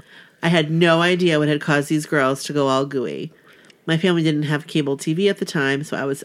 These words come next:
out of the loop. But one glance at the video playing on the screen was all it took for me to turn to mush, too. There he was, in that Band-Aid print tank top, backward snapback,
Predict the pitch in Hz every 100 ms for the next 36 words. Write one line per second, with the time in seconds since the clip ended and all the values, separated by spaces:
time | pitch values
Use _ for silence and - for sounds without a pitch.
0 | - 147 139 117 67 - - _ _ _
1 | _ _ - - _ 135 165 185 233 214
2 | 202 202 190 170 156 139 139 170 170 185
3 | 190 185 - 165 147 151 143 - 147 160
4 | - 165 143 165 160 147 - 147 151 143
5 | 131 - - 123 80 139 _ - _ _
6 | 165 143 160 180 113 92 156 - - _
7 | _ _ 165 151 - 139 160 170 185 185
8 | 175 190 180 - - 175 147 139 - 55
9 | - - _ _ _ _ _ _ 143 160
10 | 165 202 185 - 170 147 156 143 139